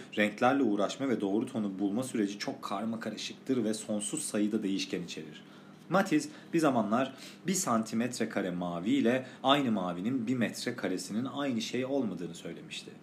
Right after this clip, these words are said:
Alanın yaygınlığı tonu değiştirir. Aynı şekilde mavi bir daire aynı maviden bir kareyle aynı şey değildir. Sınırların şekli de tonu değiştirir. Ama bu yalnızca başlangıç. Her ton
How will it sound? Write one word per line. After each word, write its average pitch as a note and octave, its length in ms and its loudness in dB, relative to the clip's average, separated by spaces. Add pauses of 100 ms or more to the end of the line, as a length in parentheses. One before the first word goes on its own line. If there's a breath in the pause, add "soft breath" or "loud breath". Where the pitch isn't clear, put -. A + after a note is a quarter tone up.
(600 loud breath)
Alanın A2 380 4
yaygınlığı C3 640 2
tonu G#2+ 260 -2
değiştirir. E2 640 -6 (260 loud breath)
Aynı B2+ 180 4
şekilde A2 520 -2 (200 loud breath)
mavi G#2+ 380 2
bir B2+ 100 0
daire F#2 360 0
aynı C3 280 0
maviden G#2+ 540 0
bir G#2 80 -2
kareyle F#2 340 -2
aynı G#2+ 240 -4
şey A2 280 -2
değildir. D#2 420 -6 (340 loud breath)
Sınırların A#2 640 2
şekli C3+ 460 -2
de B2+ 200 0
tonu G2+ 280 -4
değiştirir. E2 640 -6 (420)
Ama A2 320 2
bu D3+ 280 4 (380 loud breath)
yalnızca B2 920 2
başlangıç. G#2+ 800 -2 (760 loud breath)
Her A#3 260 8
ton C3 280 2